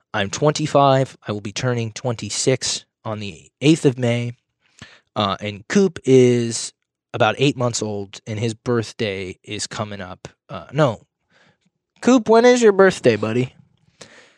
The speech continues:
I don't know. I remember that I got Cooper when he was eight weeks old on October fifth. So his birthday is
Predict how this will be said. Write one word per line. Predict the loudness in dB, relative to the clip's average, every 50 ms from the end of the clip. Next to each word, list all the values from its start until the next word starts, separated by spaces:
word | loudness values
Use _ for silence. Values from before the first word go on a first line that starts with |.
| _ _ _ _ _ _ _ _ _ _ _ _ _ _ _
I | 0 2 4
don't | 4 2 2 0
know. | -2 -4 -2
I | 0 2
remember | 2 4 4 4 4 4 4 4
that | 6 6
I | 4 6
got | 6 4 4 4 2 -2
Cooper | -2 -2 -2 0 2 2 2 4 2 0 -2
when | -4 -4 -4
he | -2 -2
was | -2 0 2
eight | 2 2 2
weeks | 0 -2 -2 2 4
old | 4 6 6 4 2 -2
on | -4 -6 -6
October | -6 -6 -2 2 4 4 6 4 2
fifth. | 0 0 -2 -4 -4 -4 -4 -4
So | 0 4 6 6 6 6
his | 6 4 4 4
birthday | 0 _ 4 6 6 6 6 4 6 6 6 6
is | 4 2 -2 -4